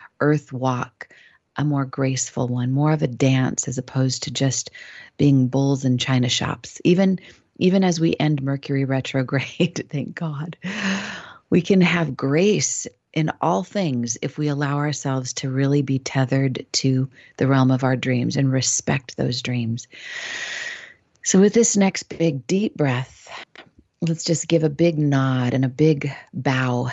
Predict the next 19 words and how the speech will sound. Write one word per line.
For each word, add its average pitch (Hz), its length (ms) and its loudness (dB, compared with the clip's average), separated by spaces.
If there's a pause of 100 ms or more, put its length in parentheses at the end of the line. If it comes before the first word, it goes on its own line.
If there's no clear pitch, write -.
(200)
to 170 200 2
our 147 160 0
dreams, 139 540 -2
our 127 100 -4
dreaming 147 460 2
mind, 131 500 0 (1300)
and 156 120 4
allow 151 300 4
that 151 240 0
wisdom 135 540 -2
to - 120 -6
know 139 220 2
that 131 140 0
it 139 100 0
has 139 240 -2
a 131 100 -2
red 156 540 0
carpet 143 640 -2
invitation 131 1080 0